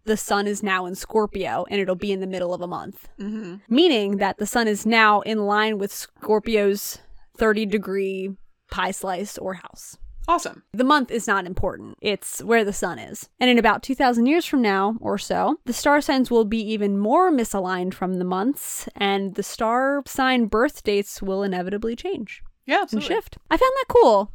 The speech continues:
Speaker 1: 'Cause, like, I had always wondered, like, why wouldn't they just, like, make it each month, like, the birthstones and stuff like that? But it's, it's, it's because we're looking at the sun. We're not paying
Speaker 2: Yeah.
Speaker 1: attention to the months anymore. So each star sign is assigned into three important properties that help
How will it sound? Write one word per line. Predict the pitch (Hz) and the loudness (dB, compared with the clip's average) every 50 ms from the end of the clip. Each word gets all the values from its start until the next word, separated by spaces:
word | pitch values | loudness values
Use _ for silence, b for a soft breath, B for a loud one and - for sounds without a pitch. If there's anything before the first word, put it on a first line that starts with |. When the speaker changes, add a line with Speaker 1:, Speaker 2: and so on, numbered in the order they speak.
| - - - | -14 -4 -2
Speaker 1:
'Cause, | 330 302 | 0 2
like, | 403 381 - | 2 2 4
I | 254 311 392 | 4 6 6
had | 415 311 | 6 6
always | 262 233 220 226 | 6 6 6 4
wondered, | 220 214 202 196 202 202 | 4 0 -4 -4 -4 -4
like, | 202 202 196 190 | -6 -8 -4 -2
why | 196 208 233 | 2 2 2
wouldn't | 240 247 247 247 | 4 2 2 2
they | 240 233 | 0 -2
just, | 214 233 - | -4 -4 -4
like, | 247 220 214 - | -4 -4 -4 -4
make | 185 190 190 - | -4 -4 -4 -2
it | 208 196 | -4 -4
each | 208 190 - - | -4 -6 -6 -4
month, | 202 208 202 190 185 185 - - | 0 0 0 0 -2 -6 -6 -4
like, | 196 185 185 - 190 | -4 -4 -4 -4 -8
the | 196 | -6
birthstones | 190 202 196 208 202 - - - 202 190 185 185 180 180 185 - | -4 -2 -2 -2 -4 -6 -6 -4 -2 -2 -2 -2 -4 -6 -8 -10
and | - 196 | -10 -10
stuff | - - 190 - | -8 -6 -6 -4
like | - 190 180 - | -4 -4 -4 -2
that? | 202 190 185 208 - - | -2 -2 -2 -4 -2 0
But | 220 214 156 | 0 2 2
it's, | 233 233 - - | 2 0 0 -2
it's, | - 254 - - - - | -4 -4 -4 -6 -10 -12
it's | - - 226 - - | -4 -2 -2 -2 -2
because | - 240 - - 247 240 233 208 | -4 -6 -2 0 2 2 2 0
we're | 214 220 214 | -2 -2 -2
looking | 202 214 214 - 226 208 | -2 -2 -4 -4 -2 -2
at | 202 196 - | -4 -4 -6
the | - 202 | -8 -10
sun. | 196 - - - 202 - - 143 185 190 190 190 - | -10 -6 -2 0 0 0 -2 -4 -8 -10 -10 -6 -2
We're | - 214 208 | -2 0 2
not | 208 202 202 - | 2 2 0 -2
paying | 170 170 165 156 156 | -2 0 2 2 2
Speaker 2:
Yeah. | |
Speaker 1:
attention | 156 160 202 190 185 196 196 | 2 2 0 0 0 0 0
to | 185 196 | 0 0
the | 170 180 | -2 -2
months | 180 175 185 185 - | -6 -6 -6 -8 -8
anymore. | 185 165 170 - - 190 190 - B B B B B B B B B B B B | -10 -10 -8 -8 -8 -10 -10 -12 B B B B B B B B B B B B
So | - 330 311 | -2 0 0
each | - 302 359 - | 2 0 -2 -2
star | - - 311 233 208 | 0 2 2 2 2
sign | 202 - 185 180 175 190 285 294 - _ - | 2 -2 -4 -4 -2 -2 -2 -4 -4 _ -6
is | - 220 | -2 -2
assigned | 240 233 - - 233 214 214 214 220 233 - - | 0 0 2 2 2 4 4 2 0 -2 -6 -6
into | - 226 214 - 214 | -8 -6 -6 -4 -6
three | 202 - - 240 262 269 285 | -8 -6 -4 -2 0 0 0
important | 269 254 - - 254 226 220 247 233 | 0 0 0 0 0 0 0 -2 0
properties | - 220 185 175 - - 185 190 185 190 208 226 - | 0 0 0 0 -2 -4 -4 -4 -4 -4 -6 -6 -4
that | - 190 190 | -4 -4 -2
help | 185 196 196 202 - | -2 -2 -4 -2 0